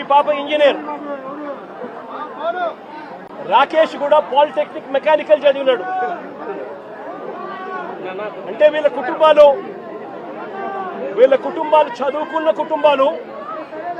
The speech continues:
చదువుకున్న కుటుంబాల్లో నుంచి వచ్చిన వాళ్ళు,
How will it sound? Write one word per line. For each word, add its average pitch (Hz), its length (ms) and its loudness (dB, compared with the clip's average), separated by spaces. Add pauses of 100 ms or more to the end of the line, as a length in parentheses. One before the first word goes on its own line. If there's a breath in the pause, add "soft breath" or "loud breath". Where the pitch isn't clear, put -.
(1500)
చదువుకున్న 311 480 0 (120)
కుటుంబాల్లో 311 640 4
నుంచి 302 240 -4
వచ్చిన 302 320 2
వాళ్ళు, 262 280 8